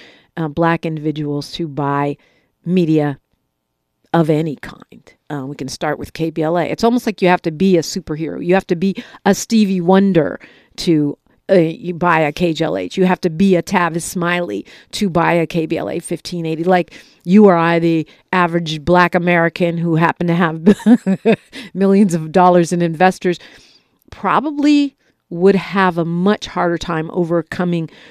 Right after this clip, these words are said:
those hurdles because, um, I mean, I've watched it, right? You know, I worked, um, for, for Stevie for almost seventeen years and watch what it took for him to maintain that. And the fact that we're blessed here in this market to have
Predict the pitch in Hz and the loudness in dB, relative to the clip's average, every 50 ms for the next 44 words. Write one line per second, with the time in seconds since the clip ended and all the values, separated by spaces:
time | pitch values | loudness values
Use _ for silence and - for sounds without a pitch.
0 | - _ - 175 170 170 156 - - 254 233 202 175 156 147 - - 185 170 160 | -20 _ -2 0 0 0 0 0 0 2 2 2 2 -2 -6 -6 -2 -2 -2 -2
1 | - 165 180 160 156 160 160 156 151 - - - 165 165 156 151 151 147 156 - | -2 -2 -2 0 0 0 -2 -2 -4 -8 -14 -12 -8 -8 -6 -6 -6 -8 -8 -8
2 | - 175 180 - - 175 165 151 143 151 151 165 147 147 - - - - - - | -4 -4 -4 -2 -2 -2 -2 -2 -4 -6 -6 -8 -10 -8 -6 -6 -6 -6 -10 -8
3 | - 160 147 - _ - - - - - _ - - 143 147 147 151 160 - 170 | -6 -6 -8 -8 _ -20 -20 -20 -20 -20 _ -12 -8 -6 -4 -4 -4 -6 -6 -8
4 | 165 147 143 139 139 143 139 135 139 147 143 135 - - _ _ _ _ _ _ | -6 -6 -6 -6 -6 -6 -8 -6 -6 -8 -8 -8 -12 -20 _ _ _ _ _ _
5 | _ - - 147 143 143 139 143 - _ _ _ _ _ - _ - - - 160 | _ -8 -6 -4 -4 -4 -6 -8 -10 _ _ _ _ _ -20 _ -16 -10 -8 -8
6 | 156 - 139 - - - 170 156 151 147 139 - - - - 170 165 170 151 160 | -8 -8 -10 -14 -14 -12 -10 -8 -8 -8 -10 -12 -14 -8 -6 -4 -4 -4 -4 -6
7 | 160 - - 160 147 147 151 - - 151 151 147 143 - - 156 143 147 147 - | -8 -8 -8 -8 -8 -6 -8 -8 -8 -8 -8 -10 -10 -6 -6 -6 -6 -6 -10 -10
8 | - 165 156 151 151 156 156 151 135 143 143 147 151 143 - - - - - - | -10 -10 -8 -8 -8 -6 -6 -8 -8 -8 -8 -8 -8 -8 -8 -10 -14 -16 -20 -20
9 | - - - - 175 185 170 170 - - - 185 180 - - - 160 156 170 170 | -20 -20 -10 -2 0 2 2 2 0 -2 -6 -6 -6 -6 -6 -8 -6 -4 -4 -2
10 | 160 160 156 151 156 160 156 160 156 165 185 175 175 180 170 156 - - - - | -2 -2 -4 -4 -4 -4 -4 -4 -4 -2 -2 -2 0 0 -2 -4 -6 -10 -20 -20
11 | - - - 185 196 180 - - 175 175 - - 170 - 165 170 165 151 143 165 | -14 -4 0 2 2 2 2 2 0 0 0 -2 -6 -4 -2 -2 -2 -2 0 0
12 | 170 170 165 160 160 - - 202 196 175 165 156 160 156 - - 170 165 165 - | 2 2 2 -2 -4 -6 -4 -2 -2 -2 -2 -4 -6 -10 -10 -8 -6 -6 -6 -6
13 | - 160 151 156 151 - | -8 -8 -6 -6 -6 -8